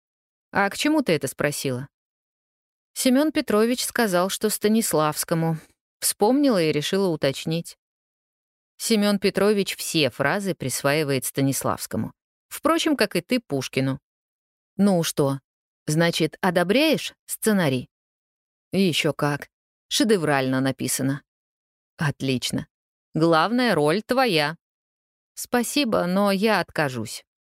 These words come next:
уверенно сказала я. Ты не можешь отказаться.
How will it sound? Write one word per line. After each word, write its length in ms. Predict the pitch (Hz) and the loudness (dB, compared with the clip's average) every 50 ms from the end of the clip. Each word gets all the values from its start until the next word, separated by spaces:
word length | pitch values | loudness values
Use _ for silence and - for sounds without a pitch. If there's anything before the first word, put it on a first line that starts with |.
| _ _ _ _ _ _ _ | _ _ _ _ _ _ _
уверенно 480 | - 170 151 143 139 131 127 131 135 131 | -2 0 2 2 0 0 2 0 0 -2
сказала 440 | - - 143 131 123 131 127 123 | -2 -2 -2 -2 0 0 0 0
я. 260 | 123 123 127 123 131 - _ _ _ _ _ _ _ _ _ _ _ _ _ _ _ _ _ _ | 0 0 -2 -4 -4 -8 _ _ _ _ _ _ _ _ _ _ _ _ _ _ _ _ _ _
Ты 180 | - 143 139 131 | -4 -2 0 0
не 140 | 135 160 | 2 2
можешь 440 | 196 202 175 151 147 143 208 208 - | 2 2 2 0 0 -2 -2 -2 -2
отказаться. 680 | 226 - - 226 220 196 165 143 120 - - - 87 | -4 -4 -2 -2 -2 0 0 -2 -4 -4 -6 -10 -10